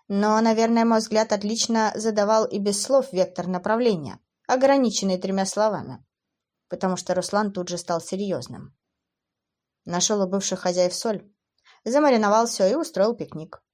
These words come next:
Благо, в туалете вентиляция хорошая. Точнее, стала такой, после того, как я гипсокартон в шахту разломал. Ну и дверь пластиковая тоже запах сдерживала.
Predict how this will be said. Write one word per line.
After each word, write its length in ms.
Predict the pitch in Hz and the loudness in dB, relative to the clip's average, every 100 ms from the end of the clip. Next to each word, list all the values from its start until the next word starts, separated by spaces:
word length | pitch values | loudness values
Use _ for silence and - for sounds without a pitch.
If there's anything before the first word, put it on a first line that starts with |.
| _ _ | _ _
Благо, 340 | 214 233 233 214 | 2 4 4 2
в 60 | |
туалете 400 | 233 226 226 214 | 4 4 2 0
вентиляция 500 | 214 214 262 262 160 | -2 0 0 0 -4
хорошая. 580 | - 156 147 - 156 - _ - - - | -4 -4 -4 -6 -12 -14 _ -20 -18 0
Точнее, 440 | 311 320 349 330 | 2 2 2 2
стала 320 | 330 330 190 170 | 4 4 4 2
такой, 400 | 202 - 151 147 - | -2 -2 -4 -2 -2
после 220 | 247 233 | 0 4
того, 180 | 254 240 | 4 4
как 180 | 226 | 2
я 300 | 233 214 202 - | 2 4 2 -4
гипсокартон 760 | 208 254 - 262 277 277 208 | -2 -2 2 2 2 2 0
в 60 | 185 | 0
шахту 340 | 208 165 - | -2 -2 -4
разломал. 640 | 151 156 170 175 123 117 _ _ _ _ - - - | -6 -2 -2 -2 -6 -8 _ _ _ _ -20 -16 0
Ну 280 | 247 440 320 | 2 6 4
и 60 | |
дверь 220 | 214 302 | 6 4
пластиковая 600 | 311 302 294 277 262 247 | 6 2 2 2 6 4
тоже 260 | 240 254 247 | 6 4 4
запах 300 | 233 233 226 | 2 2 0
сдерживала. 680 | 196 226 214 208 202 202 | 2 0 2 0 0 -2